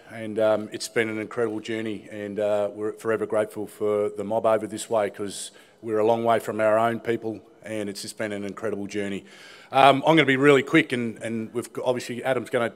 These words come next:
do a, a little bit of a keynote speak, um, a bit later on, uh, and I know there's some thank yous as well, but I guess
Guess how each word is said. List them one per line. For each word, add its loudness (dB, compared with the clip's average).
do 0
a, 0
a -2
little 0
bit 0
of -2
a -2
keynote -4
speak, -8
um, -4
a -8
bit -6
later 2
on, 2
uh, 4
and 0
I 2
know 4
there's 0
some -10
thank -2
yous -6
as -10
well, 4
but 0
I 0
guess 4